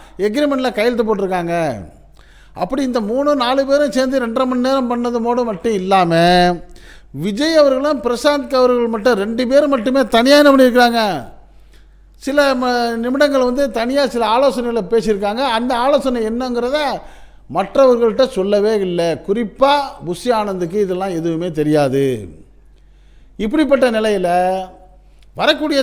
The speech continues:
தேர்தல்ல எப்படியாவது தமிழக வெற்றி கழகத்தை வந்து நான் ஜெயிக்க வச்சு காட்டுறேன்னு பாருங்கன்னு சொல்லி பிரசாந்த் கிஷோர் வந்து ஒரு சபதம் போட்டிருக்காரு. நம்ம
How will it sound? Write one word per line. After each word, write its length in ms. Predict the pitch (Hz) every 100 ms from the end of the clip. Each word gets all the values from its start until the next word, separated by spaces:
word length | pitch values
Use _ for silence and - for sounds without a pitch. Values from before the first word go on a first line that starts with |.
| 202
தேர்தல்ல 360 | 254 254 233 269 233 208
எப்படியாவது 720 | - 294 285 262 254 247 294 302 302 277 - - -
தமிழக 320 | 214 277 294 262
வெற்றி 200 | 226 247 254
கழகத்தை 360 | 254 240 220 226
வந்து 160 | 269
நான் 160 | 240 165
ஜெயிக்க 220 | 247 233 254
வச்சு 160 | 208 214
காட்டுறேன்னு 440 | 208 208 214 190 180
பாருங்கன்னு 360 | 202 202 190 180
சொல்லி 220 | 226 302 233 127 - - - - - _ -
பிரசாந்த் 460 | 214 226 311 311 247
கிஷோர் 360 | 262 240 226 214
வந்து 140 | 254 254
ஒரு 120 | 233 208 185
சபதம் 380 | 180 208 277 262
போட்டிருக்காரு. 540 | 240 202 190 175 160 170 135 - - - - - - - - - - - - - - 208
நம்ம 200 | 262